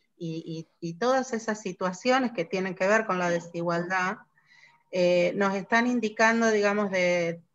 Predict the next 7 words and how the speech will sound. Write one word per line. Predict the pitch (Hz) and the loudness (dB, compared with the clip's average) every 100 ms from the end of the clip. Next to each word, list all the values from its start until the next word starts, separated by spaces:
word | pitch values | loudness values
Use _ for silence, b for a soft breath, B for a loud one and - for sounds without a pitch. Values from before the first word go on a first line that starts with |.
| _ | _
nos | - 190 | -8 -6
están | 196 240 | -2 -2
indicando | 262 240 208 214 214 214 | 0 -2 0 2 2 0
que | 190 180 175 | 0 0 2
hay | 196 | 0
gente | - 202 208 208 | 0 -4 -2 -4
que, | 196 180 175 170 165 165 160 | -2 -2 0 0 -2 -6 -10